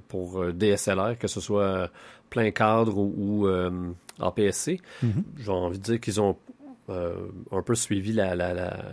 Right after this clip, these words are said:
Speaker 1: Sigma, là. Euh, euh, ils ont changé aussi le, le design extérieur. Euh, ils ont changé les matériaux. Euh, clairement, ils ont amélioré le, la qualité du verre,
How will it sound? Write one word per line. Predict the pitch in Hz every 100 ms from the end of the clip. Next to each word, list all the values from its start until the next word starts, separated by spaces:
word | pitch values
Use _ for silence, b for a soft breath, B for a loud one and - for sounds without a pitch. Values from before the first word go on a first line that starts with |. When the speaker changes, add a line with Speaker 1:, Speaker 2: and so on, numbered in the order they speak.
| 98
Speaker 1:
Sigma, | 101 - 104 95 117 143
là. |
Euh, | 143 135 107 92 90 92 B B B B -
euh, | 92 92
ils | 90
ont | 92
changé | - - 107 107 98
aussi | 110 101 113
le, | 101 95
le | 92 90 87 85
design | 92 92 110 98 104 110 110
extérieur. | 110 - - 98 101 107 131 143 139 - B B B -
Euh, | 104 101 101 101 101 98 95 95
ils | 92
ont | 98
changé | - 104 101
les | 104 101
matériaux. | 101 - 101 104 117 123 127 B B B -
Euh, | 95 92 90 87 -
clairement, | - 107 92 101 110
ils | 110 101
ont | 98 95 -
amélioré | 113 104 101 101 95 92 98 110 113
le, | 101 95
la | 92
qualité | - 104 95 110
du | 98 95
verre, | 90 98 107 107